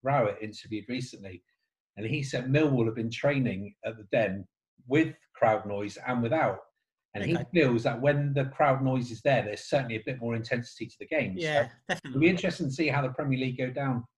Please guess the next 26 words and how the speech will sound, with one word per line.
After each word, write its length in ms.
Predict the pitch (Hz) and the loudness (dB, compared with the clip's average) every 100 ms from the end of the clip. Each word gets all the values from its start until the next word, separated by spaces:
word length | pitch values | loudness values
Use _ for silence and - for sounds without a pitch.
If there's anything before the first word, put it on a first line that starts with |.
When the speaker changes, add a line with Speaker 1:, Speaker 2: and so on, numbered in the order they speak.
| _ _ _ _ _ | _ _ _ _ _
Speaker 1:
that 180 | 110 123 | -6 -2
route 240 | 131 117 - | 0 0 -2
of, 120 | 104 - - | -10 -10 -6
uh, 140 | 107 101 - - | -4 -4 -8 -4
of 80 | 117 | -2
atmosphere. 580 | 135 110 - - 95 - _ _ _ _ _ _ _ _ _ | -2 -4 -10 -6 -6 -6 _ _ _ _ _ _ _ _ _
Speaker 2:
Yeah, 260 | 165 156 175 | -4 -2 0
I 40 | |
mean, 160 | 180 180 | 0 -2
a 40 | |
couple 300 | 175 226 220 | -2 -2 -2
of 60 | 185 | -2
the 80 | |
games 320 | 185 185 180 185 | 2 2 2 2
I've 160 | 180 | 2
watched 240 | 175 165 - | 2 -2 -2
in 100 | 170 | -2
Portugal, 520 | 190 185 180 139 135 | 0 0 0 -4 -4
the, 260 | 147 147 165 - | -2 -2 -4 -4
Porto 380 | 190 180 151 135 | -2 2 2 2
played 280 | 139 135 | -2 -2
in 100 | 139 | -2
one 160 | 143 143 | 0 0
of 80 | 131 | 0
them, 160 | 135 | -4
and 140 | 143 | -4